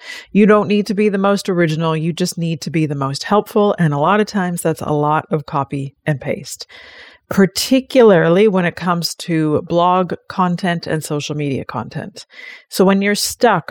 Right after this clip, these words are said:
on what to post on Instagram, all you have to do is come back to your last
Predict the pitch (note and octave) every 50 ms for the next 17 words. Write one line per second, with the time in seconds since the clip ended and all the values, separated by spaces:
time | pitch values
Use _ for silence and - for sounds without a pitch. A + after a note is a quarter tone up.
0 | - - D#3+ D#3 D3+ D#3 E3+ F3 E3+ - - E3+ - F#3 E3+ D#3 C#3 - - -
1 | - - D3 D#3+ D3+ - - D#3+ E3+ - - - F#3+ G3 G3+ G#3 G#3+ A3 A#3 A#3+
2 | - _ _ _ _ - E3+ F3+ G3 G#3 G#3 G#3 G#3 G3+ - G3+ E3+ F3 F3+ F#3
3 | F#3+ - - E3 - - F3 E3 D#3 D3+ D3+ D#3 E3+ - - - F3+ D#3+ D#3 D#3
4 | D3 D3+ D3+ D3+ D#3 E3+ E3 - - - -